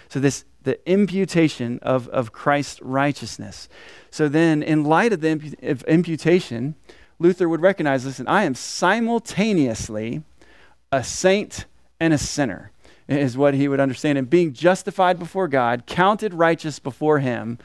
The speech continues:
I've sinned against him, my sins have been forgiven, I've been declared righteous, and so as I grow in godliness, I am simul justus et peccator, I am at the same time just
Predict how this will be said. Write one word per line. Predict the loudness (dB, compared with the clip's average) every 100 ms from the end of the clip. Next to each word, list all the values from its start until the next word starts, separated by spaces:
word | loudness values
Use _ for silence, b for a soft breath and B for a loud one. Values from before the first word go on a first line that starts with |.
| B B B
I've | -8
sinned | -6 0 2 4
against | 2 0 0
him, | 2
my | 2 0
sins | -2 -2 0 2 2
have | 0 2
been | 0 2 0
forgiven, | -4 0 0 0 -4 -6 B B
I've | -2
been | 2 2
declared | 2 0 2 2 2
righteous, | 2 2 0 -6 -8 -8 -14 B B B -8
and |
so | 0 2 4
as | 4
I | 2
grow | -2 -2 2 4 2
in | -2 -2
godliness, | 0 0 0 -4 -8 -8
I | -2 0
am | 0 -2 -4 -8 B B B -18
simul | -12 -4 0 2 0
justus | 0 0 0 -2 -4 -4 -2 -4
et | -4 -4
peccator, | -8 -6 -6 -4 -2 -2
I | -2 -4
am | -2
at | -4
the | -4
same | -8 -4 0 0 0
time | -2 -4 -2 -4 -8 -10 -18 -20 _ _ _ -16
just | -12 0 2 2 -2 -16 -20 -20